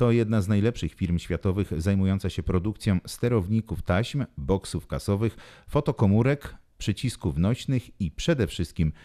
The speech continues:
wysoko zaawansowanych technologicznie urządzeń usprawniających pracę wielu przedsiębiorstw.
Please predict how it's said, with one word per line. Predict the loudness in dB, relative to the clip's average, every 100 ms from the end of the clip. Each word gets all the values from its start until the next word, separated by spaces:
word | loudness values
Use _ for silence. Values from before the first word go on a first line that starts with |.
| -20 -10
wysoko | -2 0 0 0 2
zaawansowanych | 4 4 2 2 2 2 2 0
technologicznie | -2 2 2 2 -4 0 0 0
urządzeń | 0 2 2 2 0
usprawniających | -2 -2 0 4 4 2 -2
pracę | -2 -2 2 0 -2
wielu | -4 -4 -4
przedsiębiorstw. | -8 -6 -2 -2 -4 -8 -20